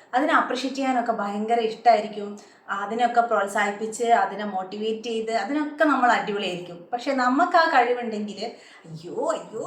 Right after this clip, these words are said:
അയ്യോ എന്നൊരു ധാരണയായിരിക്കും അല്ലേ? എനിക്ക് ഇത്രയേ അറിയുള്ളൂ. പാടാനുള്ള കഴിവുള്ളവരുണ്ടാവും, പക്ഷേ പാടാൻ, എപ്പോഴും ഞാൻ ശ്രദ്ധിച്ച ഒരു കാര്യം, പാടാൻ അറിയുന്ന ആൾക്കാരോട് ഒരു പാട്ട് പാടുമോ എന്ന് ചോദിച്ചാൽ പെട്ടെന്ന് പാട്ട് പാടുന്ന ആൾക്കാർ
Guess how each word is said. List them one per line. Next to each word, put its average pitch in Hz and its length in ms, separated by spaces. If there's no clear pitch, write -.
അയ്യോ 214 300
എന്നൊരു 349 460
ധാരണയായിരിക്കും 208 640
അല്ലേ? 185 140
എനിക്ക് 202 240
ഇത്രയേ 240 320
അറിയുള്ളൂ. 202 300
പാടാനുള്ള 269 560
കഴിവുള്ളവരുണ്ടാവും, 190 840
പക്ഷേ 302 280
പാടാൻ, 285 320
എപ്പോഴും 339 340
ഞാൻ 285 160
ശ്രദ്ധിച്ച 240 340
ഒരു 233 140
കാര്യം, 208 320
പാടാൻ 254 340
അറിയുന്ന 226 360
ആൾക്കാരോട് 208 500
ഒരു 440 160
പാട്ട് 233 320
പാടുമോ 208 300
എന്ന് 214 160
ചോദിച്ചാൽ 214 340
പെട്ടെന്ന് 359 360
പാട്ട് 247 260
പാടുന്ന 247 320
ആൾക്കാർ 214 280